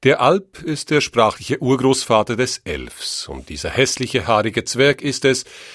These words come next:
der sich alten Vorstellungen zufolge den Schlafenden auf die Brust zu setzen pflegt. Man sprach daher auch gern vom Alpdruck, der das Atmen erschwert und den Angsttraum auslöst.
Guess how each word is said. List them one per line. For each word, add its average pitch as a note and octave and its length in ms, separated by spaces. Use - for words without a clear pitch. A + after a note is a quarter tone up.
der A#2 140
sich G#2+ 260
alten C3+ 300
Vorstellungen D#3 560
zufolge B2 500
den F#2 160
Schlafenden G#2+ 720
auf C3 180
die D3+ 140
Brust - 500
zu - 100
setzen D#2+ 380
pflegt. - 680
Man C#2+ 200
sprach A2+ 340
daher B2+ 340
auch A#2 280
gern A2+ 240
vom - 280
Alpdruck, D3 680
der G2+ 100
das - 240
Atmen D#3 380
erschwert A#2+ 560
und C#3 180
den D#3+ 140
Angsttraum A2+ 680
auslöst. - 880